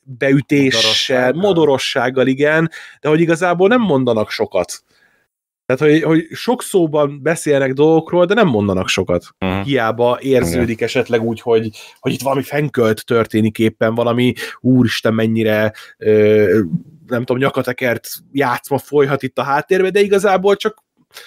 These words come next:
Speaker 1: modorosan
Speaker 2: Voltak
Speaker 1: beszélnek.
Speaker 2: jók, jók amúgy szerintem ebben az évadon. Például a, az évad egyik legjobb epizódja volt nekem a harmadik,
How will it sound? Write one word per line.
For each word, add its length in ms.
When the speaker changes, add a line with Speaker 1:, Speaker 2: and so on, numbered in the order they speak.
Speaker 1:
modorosan 420
Speaker 2:
Voltak 200
Speaker 1:
beszélnek. 340
Speaker 2:
jók, 440
jók 460
amúgy 320
szerintem 540
ebben 220
az 140
évadon. 400
Például 280
a, 500
az 100
évad 260
egyik 200
legjobb 360
epizódja 500
volt 200
nekem 200
a 80
harmadik, 760